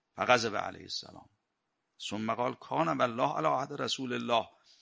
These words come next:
صلی الله علیه و آله و سلم السماسم و الذرة و الدخن و جمیع ذلک. که انه دارن قول عامه رو نفی می‌کنن دیگه، که اینا می‌گن اگه جعل نشده، چون در معرض نبوده که حکمشو بیان کنن.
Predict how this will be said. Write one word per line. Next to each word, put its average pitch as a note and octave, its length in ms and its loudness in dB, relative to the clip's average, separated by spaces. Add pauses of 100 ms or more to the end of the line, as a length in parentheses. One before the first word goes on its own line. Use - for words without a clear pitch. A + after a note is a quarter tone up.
(260)
صلی A#2+ 260 2
الله A#2 360 4
علیه A2 280 2
و G#2 80 -4
آله G#2 200 -2
و G2+ 60 -6
سلم G#2+ 340 -4
السماسم A#2 640 -2
و G#2+ 120 -4
الذرة A2+ 420 -2
و A2+ 60 -6
الدخن A#2 340 -6
و A#2 120 -4
جمیع A2 360 -2
ذلک. F#2 500 -14 (380)
که B2 100 0
انه D3 240 0
دارن E3 260 -4
قول B2+ 220 0
عامه A#2+ 280 0
رو C3 120 0
نفی G#2+ 300 -4
می‌کنن G2+ 400 -14
دیگه، F#2+ 220 -16
که G#2+ 120 -12
اینا A2 180 -8
می‌گن A2+ 260 -8
اگه G#2+ 160 -10
جعل A2 360 -2
نشده، B2+ 480 -10 (460)
چون D3 180 -4
در B2+ 180 4
معرض B2+ 460 8
نبوده A#2 340 2
که - 120 -8
حکمشو - 360 -10
بیان G2+ 300 -10
کنن. - 300 -16